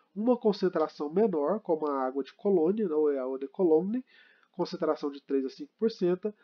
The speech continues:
é a essência mais indicada, ok? Então aí resolvemos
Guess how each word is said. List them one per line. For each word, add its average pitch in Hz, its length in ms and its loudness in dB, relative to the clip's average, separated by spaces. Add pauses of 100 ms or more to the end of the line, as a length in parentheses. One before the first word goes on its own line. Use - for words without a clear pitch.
(300)
é 190 460 4
a 160 220 2
essência 160 520 -4
mais 135 300 -6
indicada, 139 460 -14 (760)
ok? 202 400 -4 (1700)
Então 113 180 -20
aí 117 220 -10
resolvemos 143 800 -2